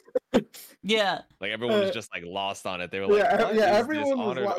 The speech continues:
Speaker 1: the
Speaker 3: Ogre fella cooking right now?"
Speaker 1: Yeah, the, the person that knew was Sajam, 'cause the second
Speaker 3: Oh,
Speaker 1: Sajam
Speaker 3: really?
Speaker 1: saw that, yeah, he was like,
Speaker 2: Sajam's
Speaker 1: "Oh,
Speaker 2: a knower.
Speaker 1: he wins it with the cross-up super." Yeah, Sa-,
Speaker 2: Yeah.
Speaker 1: Sajam knew. But, th-, like, there were so many, like, question marks and stuff in the chat,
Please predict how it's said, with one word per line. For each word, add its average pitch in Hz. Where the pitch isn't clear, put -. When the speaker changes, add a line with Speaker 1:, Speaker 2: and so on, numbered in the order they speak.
Speaker 1:
the -
Speaker 3:
Ogre 107
fella 101
cooking 87
right 76
now?" 202
Speaker 1:
Yeah, 175
the, 175
the 214
person 269
that 214
knew 175
was 170
Sajam, 180
'cause 180
the 180
second 277
Speaker 3:
Oh, 226
Speaker 1:
Sajam -
Speaker 3:
really? 208
Speaker 1:
saw 208
that, 170
yeah, 175
he 185
was 170
like, 175
Speaker 2:
Sajam's 185
Speaker 1:
"Oh, -
Speaker 2:
a 165
knower. 160
Speaker 1:
he 175
wins 180
it 175
with 180
the 180
cross-up 170
super." 151
Yeah, 165
Sa-, 165
Speaker 2:
Yeah. -
Speaker 1:
Sajam 226
knew. 175
But, 165
th-, 196
like, 185
there 220
were 208
so 254
many, 240
like, 160
question 190
marks 185
and 165
stuff 170
in 160
the 143
chat, 170